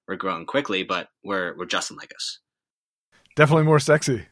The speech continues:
Speaker 2: uh, and it might be a, you know, a tr-, you know, it might be a strategy aimed at a Series
Speaker 1: Right.
Speaker 2: B or a Series C or, like, broader funding, appealing to a broader investor base.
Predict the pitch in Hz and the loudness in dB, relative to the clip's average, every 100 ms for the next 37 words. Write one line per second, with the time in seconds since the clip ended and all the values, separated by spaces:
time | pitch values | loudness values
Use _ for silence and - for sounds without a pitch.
0 | - 120 127 135 131 131 127 147 135 139 | -2 2 2 2 0 0 2 2 4 2
1 | 127 120 135 120 110 107 120 - - _ | 2 0 -2 0 0 0 -4 -8 -20 _
2 | 110 113 101 107 110 107 107 101 101 101 | -10 -6 -4 -4 -6 -6 -6 -6 -6 -6
3 | - 107 98 98 95 - - _ _ _ | -6 -4 -4 -6 -14 -16 -20 _ _ _
4 | _ _ - 110 101 95 98 98 - 101 | _ _ -8 -6 -4 -4 -6 -6 -8 -6
5 | 92 - 101 95 90 101 90 - 117 98 | -8 -6 -6 -6 -6 -6 -6 -4 -4 -4
6 | 92 87 - - 95 92 - 98 92 90 | -4 -8 -12 -6 -6 -6 -8 -10 -10 -14
7 | _ - - _ 98 - 107 98 92 90 | _ -20 -20 _ -12 -6 -4 -4 -8 -8
8 | 92 92 92 98 92 117 - 92 85 82 | -6 -4 -6 -6 -2 -2 -2 -8 -10 -12
9 | - - | -14 -18